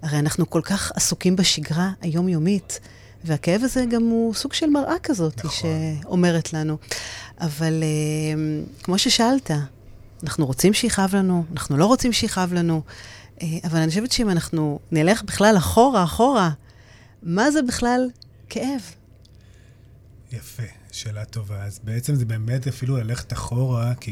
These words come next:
Speaker 2: קודם כל, בואי נתחיל עם זה שלכאב יש איזושהי פונקציה, הוא פה מסיבה מסוימת. עכשיו, אנחנו נדבר היום גם על כאב פיזי וגם על כאב רגשי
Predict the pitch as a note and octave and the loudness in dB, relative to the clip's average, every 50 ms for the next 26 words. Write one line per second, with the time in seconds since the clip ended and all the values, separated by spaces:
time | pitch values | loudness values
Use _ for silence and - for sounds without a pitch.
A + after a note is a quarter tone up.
0 | - - - - C#3 C#3+ E3+ E3 D3+ - - - B2+ B2+ B2+ B2 B2+ C3 C#3 C#3 | -12 -6 -4 -2 0 0 0 0 -2 -2 -2 -2 0 2 2 2 2 0 -2 -4
1 | C3 - - - - C#3 C3 A2+ A2 A2+ A#2+ C#3 D#3+ F3 E3+ - - F#3+ F#3+ F3+ | -6 -10 -16 -20 -18 -14 -12 -12 -10 -10 -8 -8 -8 -8 -6 -6 -6 -4 -4 -2
2 | F3+ F3 - - D#3 C#3+ - - C#3+ C#3+ C#3 C#3 C3 B2 C#3 C3 B2 - - A2 | -4 -4 -4 -4 -6 -4 -2 -2 0 0 0 0 0 -2 -2 -2 -2 -2 -4 -4
3 | G#2 - - - B2+ B2 B2+ B2 - - - G#2+ F#2+ G2 G#2 G#2 - - - C#3+ | -6 -6 -6 -2 0 0 0 0 -2 -6 -8 -8 -6 -6 -8 -10 -10 -4 0 2
4 | D#3 E3+ F#3+ - - - - - - - - - - - - A#2 A2+ - - - | 2 2 2 0 -4 -10 -20 -20 -20 -20 -20 -20 -18 -12 -8 -6 -6 -6 -4 -4
5 | A#2+ G#2 G#2 A2+ A2+ A2+ A2+ - - - G#2 G2+ F#2+ F#2+ G2 G2 - G2 - - | -6 -6 -4 -4 -4 -4 -6 -6 -8 -8 -8 -10 -8 -10 -10 -10 -12 -10 -10 -8
6 | - A2 G#2 G#2 - - A2 A2 G#2+ G#2 A2 G#2+ A2+ C#3+ D#3+ F3 F3 E3 D3 C#3+ | -6 -6 -6 -6 -4 -4 -4 -4 -4 -4 -4 -2 0 2 2 4 2 2 2 2
7 | D#3 E3 E3+ E3+ E3 E3+ E3+ F3+ E3+ - - - - - - - - - - - | 2 2 4 4 4 4 4 2 2 0 -4 -16 -18 -18 -20 -20 -20 -14 -4 0
8 | B2 C3 C#3 D#3+ D#3 B2+ - C3 C3+ C3 - - - C#3 D3 D3 E3 D#3+ B2+ A#2 | 4 4 6 4 4 2 2 2 0 0 0 0 0 0 0 2 0 0 0 0
9 | A#2+ A#2 B2 C3+ C3 B2 - A#2+ A#2 A#2 A#2 A2+ G#2 G2+ - - - - A2+ | 0 0 0 0 0 -2 -2 -2 -2 0 -2 -2 -4 -4 -6 -6 -4 -4 -4